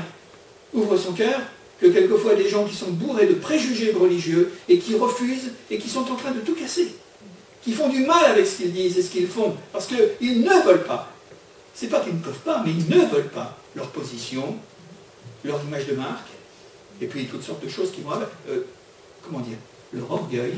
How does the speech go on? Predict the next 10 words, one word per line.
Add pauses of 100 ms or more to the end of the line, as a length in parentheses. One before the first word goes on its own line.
(680)
leur
orgueil
religieux, (720)
leur
orgueil, (680)
tout
simplement. (1200)
Alors, (1400)
on
a,